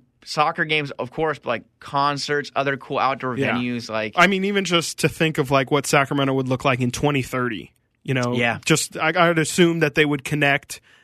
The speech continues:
Speaker 2: uh, where the soccer stadium is to where Doco is. It's only about, like, what, three or four blocks.
Speaker 1: Were they rumoring, or was there rumors that they, that stadium was gonna hold possibly, like,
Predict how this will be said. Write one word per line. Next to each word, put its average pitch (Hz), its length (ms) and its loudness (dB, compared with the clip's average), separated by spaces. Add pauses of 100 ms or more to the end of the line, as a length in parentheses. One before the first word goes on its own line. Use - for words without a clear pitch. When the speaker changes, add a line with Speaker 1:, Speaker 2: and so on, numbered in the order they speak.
(160)
Speaker 2:
uh, 120 520 0 (160)
where 147 180 4
the 131 80 -6
soccer 143 340 2
stadium 143 460 2
is 139 260 0
to 147 100 -4
where 135 160 -2
Doco 139 520 0
is. 139 220 -2
It's 127 120 -6
only 135 220 2
about, 123 400 -2
like, 117 340 -4 (680)
what, 120 200 -14 (340)
three 143 220 2
or 143 80 0
four 143 240 -2
blocks. 131 580 0 (160)
Speaker 1:
Were 160 180 -2
they 196 160 -4
rumoring, 185 500 -6
or 139 200 0
was 147 120 -6
there 226 120 -4
rumors 156 300 -4
that 127 120 -2
they, 123 140 -2 (200)
that 123 200 0
stadium 127 300 -4
was 120 80 -6
gonna 117 140 -4
hold 117 280 -4
possibly, 110 480 -4
like, 110 340 -6